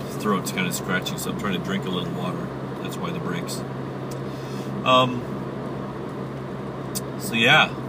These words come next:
I'd love to hear your thoughts on the, uh, great ecclesiastical, ecclesiastical conspiracy, and,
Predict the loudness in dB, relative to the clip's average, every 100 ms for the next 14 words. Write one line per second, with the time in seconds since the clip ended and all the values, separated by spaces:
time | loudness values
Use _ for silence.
0 | -4 -4 -2 2 4 4 2 2 2 2
1 | 2 0 0 2 2 2 0 -2 -6 -6
2 | -6 -4 4 4 4 2 -4 -4 -2 -2
3 | 2 2 4 2 0 -4 -4 -6 -6 -6
4 | -6 -6 -4 -4 -4 0 0 4 4 4
5 | 2 -2 -2 -2 -2 -2 -2 -2 -2 -2
6 | -2 -2 -2 -4